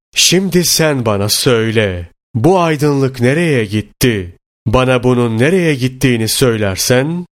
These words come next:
nereden getirmiş olduğumu sana söylerim.' Bir kere yüzü ve elleri açık,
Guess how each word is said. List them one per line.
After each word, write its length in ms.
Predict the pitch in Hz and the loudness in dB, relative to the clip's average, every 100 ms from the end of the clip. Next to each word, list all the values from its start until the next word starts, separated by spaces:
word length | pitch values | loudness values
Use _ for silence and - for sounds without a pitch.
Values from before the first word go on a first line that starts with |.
| - | -2
nereden 520 | 113 165 185 151 139 | 0 2 2 0 0
getirmiş 640 | 123 120 120 123 110 110 135 | 0 -2 0 0 0 -2 0
olduğumu 500 | 117 104 104 110 170 | -2 -2 -2 0 -2
sana 300 | - 165 160 | 0 0 0
söylerim.' 840 | - 147 131 120 107 98 92 85 _ _ _ _ _ 123 | 0 0 2 0 -2 -2 -6 -8 _ _ _ _ _ -2
Bir 320 | 113 135 123 | 0 0 -2
kere 540 | 131 104 101 139 180 185 _ - | -2 -2 0 -2 -4 -10 _ -4
yüzü 380 | 113 135 147 196 | 0 2 2 0
ve 80 | 147 | 2
elleri 460 | 123 120 113 107 | 0 0 -2 -2
açık, 680 | 98 92 - 131 156 - - | -2 -4 0 -2 -2 -12 -20